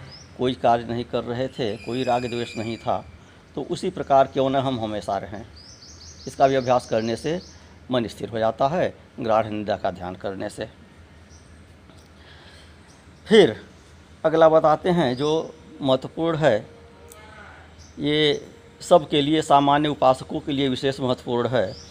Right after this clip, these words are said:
कि यथाभिमत ध्यानाद्वा, कि जिसको जो अभिमत हो उसका ध्यान करने से मन स्थिर हो जाता है। तो उधर बताए कि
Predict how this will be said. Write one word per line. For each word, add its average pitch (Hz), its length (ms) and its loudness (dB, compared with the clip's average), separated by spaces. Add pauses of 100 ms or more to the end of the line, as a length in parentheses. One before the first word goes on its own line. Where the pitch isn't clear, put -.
(460)
कि 170 180 2
यथाभिमत 180 560 4
ध्यानाद्वा, 127 720 4 (1400)
कि 160 80 0
जिसको 170 400 2
जो 196 160 4
अभिमत 170 520 4
हो 127 360 2 (200)
उसका 156 340 4
ध्यान 139 280 2
करने 127 320 0
से 214 240 0 (280)
मन 170 260 4
स्थिर 113 280 -8
हो 113 100 -8
जाता 101 300 -4
है। 107 160 -8 (2500)
तो 202 360 6 (1600)
उधर 160 460 6 (240)
बताए 156 440 6 (540)
कि 185 80 -2